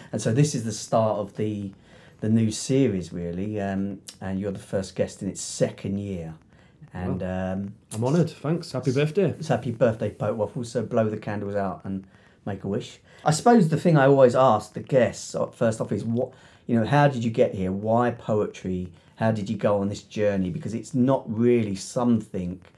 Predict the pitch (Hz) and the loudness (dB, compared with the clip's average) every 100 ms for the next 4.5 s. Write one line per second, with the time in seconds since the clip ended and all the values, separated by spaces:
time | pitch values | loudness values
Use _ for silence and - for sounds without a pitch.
0 | - _ _ - - - 113 98 95 - | -20 _ _ -4 -4 -4 -6 -6 -6 -4
1 | - 110 95 98 - - - 110 101 95 | -4 -2 -4 -6 -6 -12 -6 -4 -2 -2
2 | 90 90 - 95 92 92 92 90 - _ | -4 -6 -4 -4 -2 -2 -4 -6 -12 _
3 | _ - 110 95 95 - 104 101 90 98 | _ -8 -4 -4 -6 -6 -2 -2 -2 -4
4 | 90 87 85 95 | -4 -6 -10 -10